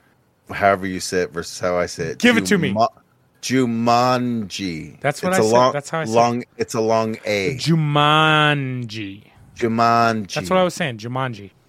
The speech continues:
Speaker 1: Yeah, I got it right.
Speaker 2: Ju-, you're saying Ju-, okay.
Speaker 1: <laughs>
Speaker 2: My name is Toby.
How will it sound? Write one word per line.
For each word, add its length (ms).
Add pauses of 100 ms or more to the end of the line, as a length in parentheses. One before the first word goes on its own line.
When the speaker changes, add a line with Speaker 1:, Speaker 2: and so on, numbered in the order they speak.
(200)
Speaker 1:
Yeah, 200
I 100
got 200
it 60
right. 340 (380)
Speaker 2:
Ju-, 140
you're 220
saying 280
Ju-, 120 (200)
okay. 240 (1000)
Speaker 1:
<laughs> 800
Speaker 2:
My 100
name 120
is 80
Toby. 460